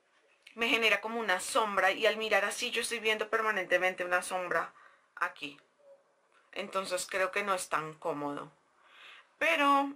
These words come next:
mm, evitando, pensando en evitar eso de,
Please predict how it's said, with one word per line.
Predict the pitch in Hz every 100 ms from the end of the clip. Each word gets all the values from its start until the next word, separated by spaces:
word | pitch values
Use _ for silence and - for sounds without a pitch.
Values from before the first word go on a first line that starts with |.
| -
mm, | 226 226 220 214 208 202 190 190 - _ -
evitando, | 233 226 220 202 196 190 208 208 208 208 208 214 _
pensando | 233 233 233 214
en | 202
evitar | 214 240 240 202 180 - _ _ - _ _
eso | - 208 214 214
de, | 202 208 208 208 202 185 175 -